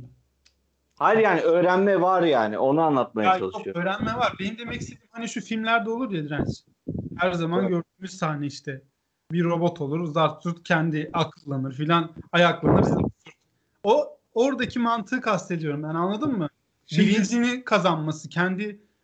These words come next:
Speaker 1: farkındalığını kazanması
Speaker 3: Memo
Speaker 1: yani.
Speaker 3: diyor
Speaker 1: Onu
Speaker 3: ki,
Speaker 1: öğrenmesi
Speaker 3: "Robot
Speaker 1: lazım.
Speaker 3: yarın öbür gün gelse," diyor. "Bizi," diyor, "öldürmeye kalksa," diyor.
Speaker 2: Öyle bir şey olmaz ya, imkansız.
Speaker 1: Öyle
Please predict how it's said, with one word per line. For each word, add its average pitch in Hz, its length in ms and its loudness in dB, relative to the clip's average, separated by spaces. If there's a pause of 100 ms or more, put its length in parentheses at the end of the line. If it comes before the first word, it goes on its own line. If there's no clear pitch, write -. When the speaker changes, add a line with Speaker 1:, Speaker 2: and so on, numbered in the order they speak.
(240)
Speaker 1:
farkındalığını 202 720 0
kazanması 160 540 -2
Speaker 3:
Memo 185 220 4
Speaker 1:
yani. 190 160 2
Speaker 3:
diyor 240 200 2
Speaker 1:
Onu 190 160 4
Speaker 3:
ki, 262 60 2 (120)
Speaker 1:
öğrenmesi 151 440 -2
Speaker 3:
"Robot 185 280 4
Speaker 1:
lazım. 175 120 0
Speaker 3:
yarın 208 260 6
öbür 196 240 2
gün 196 260 0
gelse," 165 520 0
diyor. 127 240 -6 (160)
"Bizi," 160 300 -6
diyor, 180 260 0 (600)
"öldürmeye 196 540 4
kalksa," 180 400 -2
diyor. 139 260 -8 (1500)
Speaker 2:
Öyle 135 240 0
bir 101 60 -8
şey 101 140 -4
olmaz 104 420 -2
ya, 90 280 -4
imkansız. 98 540 -6
Speaker 1:
Öyle - 80 -10